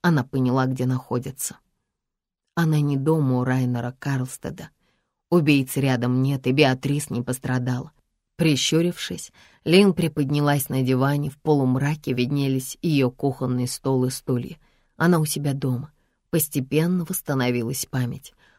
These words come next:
Беатрис отвезла её в Южную больницу, а Эрик встретил у входа. Её тётя Луиза отвезла её домой.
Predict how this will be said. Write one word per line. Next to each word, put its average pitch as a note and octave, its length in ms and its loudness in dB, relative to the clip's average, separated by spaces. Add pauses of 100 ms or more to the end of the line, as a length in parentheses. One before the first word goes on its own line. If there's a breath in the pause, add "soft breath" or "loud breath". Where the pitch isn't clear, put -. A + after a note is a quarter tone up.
(100)
Беатрис D3+ 560 2
отвезла C3+ 400 0
её C3 240 2
в B2 40 0
Южную C3 420 0
больницу, C3 600 0
а C3 120 2
Эрик C#3 340 -2
встретил B2+ 500 -2
у A#2+ 40 -2
входа. A#2+ 440 -6 (360 soft breath)
Её D3+ 280 4
тётя C3+ 320 -2
Луиза C3+ 480 0
отвезла B2+ 420 -2
её B2 220 -2
домой. B2+ 380 -2